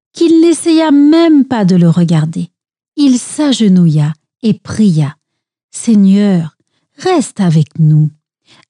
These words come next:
accompagne-nous jusqu'au pays que tu as promis de nous donner.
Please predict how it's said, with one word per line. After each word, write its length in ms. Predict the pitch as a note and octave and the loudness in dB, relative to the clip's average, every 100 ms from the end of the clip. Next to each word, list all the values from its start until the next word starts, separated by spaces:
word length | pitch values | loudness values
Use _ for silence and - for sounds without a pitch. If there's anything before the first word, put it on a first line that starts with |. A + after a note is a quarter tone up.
| - | -12
accompagne-nous 960 | F#4+ - A#3+ A3 G3+ F#3 F#3 F3 G3 F#3+ - _ | -8 -4 -2 0 0 2 2 2 2 0 -2 _
jusqu'au 420 | - B3+ - C#4+ | -4 -4 -2 -4
pays 500 | - - F4+ C4+ F#3+ | -4 -4 0 2 0
que 100 | - | 0
tu 220 | F3+ - G3 | -4 -2 -4
as 100 | F3+ | -4
promis 420 | - A3 G3+ A3+ | -4 0 2 2
de 140 | A3+ | 2
nous 140 | A3 A3+ | 2 2
donner. 480 | A#3+ A#3 B3 D4+ | 2 2 2 -2